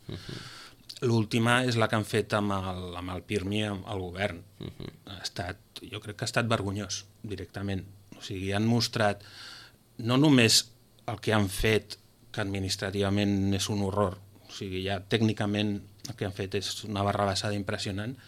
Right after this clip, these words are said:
Speaker 2: sinó fins i tot el to amb el qual els responsables polítics parlaven dels pobres.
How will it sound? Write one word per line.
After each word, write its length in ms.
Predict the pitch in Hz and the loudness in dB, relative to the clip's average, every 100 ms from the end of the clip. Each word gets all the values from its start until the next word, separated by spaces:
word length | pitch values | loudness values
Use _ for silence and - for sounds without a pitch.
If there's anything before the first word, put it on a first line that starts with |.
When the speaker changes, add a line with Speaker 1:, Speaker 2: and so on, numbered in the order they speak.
| - - - - | -18 -16 -14 -12
Speaker 2:
sinó 260 | - 117 120 | -6 0 0
fins 240 | 123 123 | 2 2
i 60 | 127 | 4
tot 180 | 123 127 | 2 2
el 220 | 120 113 101 - | 2 0 -2 2
to 260 | 127 127 - | 2 2 -4
amb 140 | 117 113 | -2 -2
el 140 | 101 | -2
qual 400 | - 113 107 113 123 - - - - | -2 0 0 -2 -6 -16 -20 -20 -12
els 200 | 120 107 | -8 -4
responsables 600 | 110 - 101 110 101 101 | -4 -4 -4 -2 -2 -4
polítics 560 | - 107 98 101 104 - | -4 -4 -2 -4 -6 -4
parlaven 460 | 110 107 98 101 | 0 0 0 0
dels 140 | 110 113 | -2 -4
pobres. 460 | 107 87 82 - | -8 -10 -10 -12